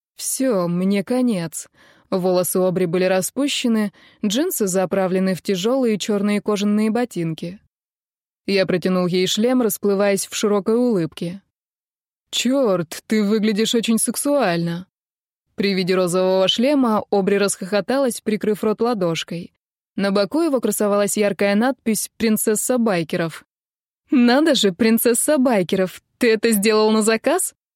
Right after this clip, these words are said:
«Ничего подобного, купил готовый в магазине товаров для байкеров. По-моему, тебе подходит просто идеально, не иначе знак судьбы». Было бы лучше, если бы на твоём было написано «чёртов нахал».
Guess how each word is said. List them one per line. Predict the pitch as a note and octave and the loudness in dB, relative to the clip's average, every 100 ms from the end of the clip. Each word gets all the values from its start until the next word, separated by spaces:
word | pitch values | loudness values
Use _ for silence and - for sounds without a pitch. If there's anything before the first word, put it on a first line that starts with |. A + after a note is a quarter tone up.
| _ _ _ _ _ _ _ - | _ _ _ _ _ _ _ 0
«Ничего | G#3+ G#3+ - A3 A3+ | 2 2 2 2 2
подобного, | C4+ C#4 D#4+ C4 E3+ F3 F3 D#3 | 2 2 2 2 0 0 -2 -2
купил | - F#3+ C4 D#4+ | -4 -2 0 0
готовый | A3 G3+ G#3 G#3+ | 0 0 0 0
в | G3 | 0
магазине | G#3+ G#3 G3+ G#3 G#3 | 0 0 0 2 0
товаров | G#3+ G#3 A3 G3+ | 0 0 0 0
для | G3 C4 | 0 2
байкеров. | A#3+ F#3+ D#3+ E3+ E3 - - _ - | 2 0 0 -2 -2 -6 -16 _ -2
По-моему, | F#3 G3 B3+ E4 C#4+ A#3 | 2 2 2 2 2 0
тебе | A#3 A3 | 0 0
подходит | A3+ A3 - A3 G#3+ | 0 -2 0 0 0
просто | A3+ A3+ - B3+ | -2 0 0 2
идеально, | A#3+ D4 G3+ E3+ E3+ F3 - - | 2 2 2 0 -2 -6 -8 -2
не | G#3+ A3+ | 2 2
иначе | A3+ A3 A#3+ | 2 2 0
знак | G#3+ A#3 A3 | 0 0 0
судьбы». | - C4 F#3+ E3+ D#3+ _ _ _ _ _ _ _ _ _ _ | -2 0 0 -2 -4 _ _ _ _ _ _ _ _ _ _
Было | B3 A3+ A#3+ A3 | 2 4 6 4
бы | |
лучше, | A#3 D4 F#4+ - | 4 4 2 2
если | A#3 G3 A3 G#3+ | 2 2 2 2
бы | G3+ A3 | 2 2
на | G#3+ | 2
твоём | G#3+ A3 C4 E4+ | 2 2 2 2
было | C4 A3+ | 4 4
написано | A3+ A3 A#3 A#3 A#3 | 2 2 0 2 0
«чёртов | G#3+ B3+ A3+ A3 - | 0 0 0 0 0
нахал». | C#4+ - G3+ F3 F3+ | 0 0 -2 -4 -6